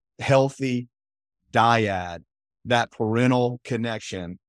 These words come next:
in the home. There's so much of a child's security and confidence and self-esteem that is, the foundation is laid for them through a healthy relationship, marital relationship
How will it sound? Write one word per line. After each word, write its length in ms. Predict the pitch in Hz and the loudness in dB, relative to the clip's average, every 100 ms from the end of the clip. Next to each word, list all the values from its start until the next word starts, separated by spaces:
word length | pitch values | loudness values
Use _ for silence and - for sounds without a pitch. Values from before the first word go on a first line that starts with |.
| _ _ - | _ _ -6
in 180 | 127 123 | -2 0
the 140 | 98 | 0
home. 420 | 113 123 107 92 | 2 2 2 -4
There's 220 | 101 104 | -8 -8
so 360 | - - 143 143 | -8 2 4 6
much 280 | 151 131 123 | 6 4 2
of 100 | 110 | -4
a 60 | |
child's 520 | 101 - 120 123 117 - | -4 -2 0 0 -2 -6
security 760 | 113 - 120 117 113 117 120 - | -12 -10 -6 -4 -6 -8 -14 -14
and 280 | 104 101 95 | -12 -10 -8
confidence 600 | 120 117 117 120 123 - | 0 2 2 0 -2 -4
and 120 | 90 | -8
self-esteem 1000 | - 120 113 - - 123 120 120 127 117 _ _ _ _ | -2 -2 -2 -6 -4 -4 -4 -4 -4 -6 _ _ _ _
that 340 | 143 123 120 117 _ - | -4 2 2 0 _ -12
is, 460 | 135 110 - - _ _ _ | -10 -8 -10 -14 _ _ _
the 100 | 120 | -6
foundation 880 | 107 - 123 120 104 113 120 - 107 - | -4 0 0 2 0 0 0 -2 -4 -6
is 180 | 98 | -12
laid 380 | 95 98 110 120 | -6 -2 -2 -4
for 220 | - 135 | -8 -10
them 300 | 120 131 131 143 _ _ | -8 -10 -10 -14 _ _
through 300 | 113 113 120 | -6 -4 -2
a 80 | 101 | -4
healthy 560 | 95 113 110 110 107 104 | -2 -2 -2 -10 -12 -10
relationship, 840 | 104 104 104 - 92 - 98 95 - | -10 -6 -6 -8 -14 -12 -8 -8 -6
marital 400 | 107 107 110 98 | -2 0 0 -4
relationship 640 | 92 95 92 95 - 87 | -8 -10 -10 -14 -16 -16